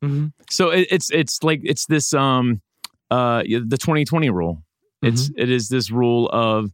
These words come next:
Speaker 2: we hold on to all these just in case items and they usually end up in the junk drawer.
Speaker 1: Yeah. So the Minimalist Rule Book,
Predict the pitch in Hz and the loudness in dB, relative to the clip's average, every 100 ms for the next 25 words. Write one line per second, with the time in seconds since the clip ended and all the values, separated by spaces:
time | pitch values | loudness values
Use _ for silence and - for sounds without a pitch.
0 | _ - - 123 123 127 131 123 110 123 | _ -20 -4 0 2 2 2 2 2 0
1 | 98 120 107 131 120 127 - 107 101 113 | 0 -2 0 -2 0 0 0 0 0 0
2 | 107 120 135 127 113 104 101 95 92 92 | 2 2 2 2 2 0 0 0 2 -2
3 | 82 - - _ - 160 151 160 175 208 | -2 -6 -6 _ 0 0 2 2 2 2
4 | 202 180 190 175 180 | 2 2 2 4 0